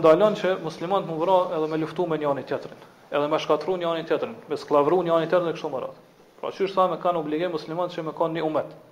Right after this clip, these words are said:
Në mënyrë që do thotë ata me qenë umet i respektueshëm, me mbet ai madhrimi i këtij umeti, do thotë madhështia e këtij umeti. Atë që pastaj krejt popujt dhe umetet tjera mi pas frikë qysh ka qenë, do thotë në kalumen. Pastaj autori vazhdon edhe sjell pjesën tjetër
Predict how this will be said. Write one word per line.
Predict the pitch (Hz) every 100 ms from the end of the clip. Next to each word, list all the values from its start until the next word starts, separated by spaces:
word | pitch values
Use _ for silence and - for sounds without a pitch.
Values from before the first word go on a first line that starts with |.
| _ _ _ _ _ _
Në | 143
mënyrë | 175 160
që | 165 180 - - -
do | 135
thotë | 156 156
ata | 151 151
me |
qenë | 147 165 151
umet | 160 156
i | 143
respektueshëm, | 143 135 - 147 - - _
me | 131 127
mbet | 165 160
ai | 147 147 - - - - - -
madhrimi | 135 131 170 165
i | 147
këtij | - 156
umeti, | 156 156 - 151
do |
thotë | 139 143
madhështia | 143 - 185 175
e | 160
këtij | 160
umeti. | 160 160 - - - - _ _ - _ - - - - - -
Atë | 135
që | 165
pastaj | 156 151 180 -
krejt | 196 196 -
popujt | 190 185 165
dhe | 165
umetet | 165 180 165 165
tjera | 180 160 156
mi | 165
pas | 151 170 160
frikë | 165 -
qysh | 156 156
ka | 143
qenë, | 156 160 - - - - - -
do | 147
thotë | 160 147
në | -
kalumen. | 151 165 131 107 - - - _ - - - - - - - - - - 151
Pastaj | 139 220
autori | 208 226 220 196
vazhdon | 185 156 214 202
edhe | 185
sjell | 190 208 202
pjesën | 214 202 180
tjetër | 214 190 151